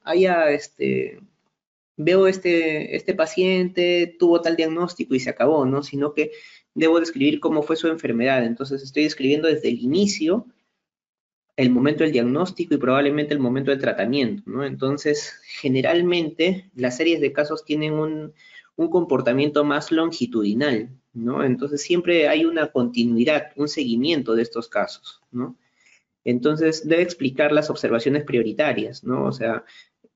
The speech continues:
cuáles son las características básicas comunes en todos estos casos, ¿no?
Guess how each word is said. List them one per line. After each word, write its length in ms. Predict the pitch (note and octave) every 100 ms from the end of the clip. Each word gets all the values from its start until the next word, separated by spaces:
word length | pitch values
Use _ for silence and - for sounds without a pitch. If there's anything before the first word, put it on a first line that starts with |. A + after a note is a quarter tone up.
| _
cuáles 240 | D#3 E3
son 120 | E3
las 140 | D#3+ -
características 800 | A2+ A2 B2+ C3+ D#3 C#3 - B2
básicas 800 | C3 - C#3+ C3+ C3 - - _ _ _ _ _ _ _ _ _ _ _
comunes 640 | C#3 C3+ G#3 F#3 C#3+ -
en 160 | A#2+ A#2+
todos 260 | C3 C#3
estos 320 | C3+ - C3
casos, 600 | - E3+ D#3 A#2 C3+ - -
¿no? 400 | C3+ E3 -